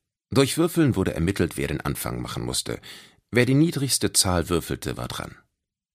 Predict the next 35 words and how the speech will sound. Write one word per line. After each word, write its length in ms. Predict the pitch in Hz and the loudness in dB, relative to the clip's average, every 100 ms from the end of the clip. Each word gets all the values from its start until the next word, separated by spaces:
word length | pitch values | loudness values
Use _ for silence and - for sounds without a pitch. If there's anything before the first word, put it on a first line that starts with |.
| _ | _
Tom 400 | - 87 123 139 | 0 2 2 0
warf 220 | 127 120 | -4 -4
eine 220 | 117 107 | 0 2
sechs, 600 | 90 76 - - - - - | 2 0 0 0 0 -2 -8
Jason 280 | - 67 - | -8 -6 -4
eine 140 | 57 - | -6 -8
vier, 460 | - 107 117 110 - _ | -4 0 0 0 -4 _
Meg 340 | 95 147 - | -2 -2 -4
und 160 | - 82 | -4 0
Sarah 500 | - 82 80 80 82 | 2 2 2 2 0
jeweils 500 | 80 80 80 78 - | -2 0 2 0 -2
eine 180 | 69 - | -4 -2
zwei 480 | - 117 139 143 - | 0 2 0 0 -2
und 440 | 85 78 - - _ - | -2 -2 -6 -14 _ 0
Eddie 520 | 127 117 110 104 - - | 0 2 -2 -4 -6 -6
eine 520 | 67 65 60 62 - | -4 -4 -4 -4 -6
eins. 560 | - - - - - - _ _ _ _ _ _ _ | -12 -12 -6 -4 -2 -6 _ _ _ _ _ _ _
„Oh 240 | 208 196 202 | 2 4 2
nein“, 680 | 208 208 180 190 185 170 135 - - - - | 0 2 4 4 4 2 -2 -8 -16 -18 -12
rief 200 | 78 73 - | -8 -6 -2
Eddie. 360 | 76 60 58 _ _ _ _ _ | -4 -4 -10 _ _ _ _ _
„Ich 260 | 202 196 - | 2 2 0
fürchte 380 | - 240 - | 2 2 2
mich 160 | 277 269 | 2 4
allein 320 | 233 139 139 | 4 2 2
im 140 | 165 175 | 2 0
Dunkeln.“ 540 | 147 147 - 65 247 - - _ _ _ _ _ | 0 -2 -2 -2 -4 -10 -20 _ _ _ _ _
Und 180 | 78 76 | -2 0
wie 80 | - | 4
immer, 260 | 160 110 | 6 4
wenn 100 | 82 | 2
er 140 | 76 - | -2 -2
sehr 340 | 82 101 - | 2 2 0
aufgeregt 640 | 69 71 - - 64 - | -4 -6 -6 -8 -8 -6
war, 200 | 67 67 | -4 -4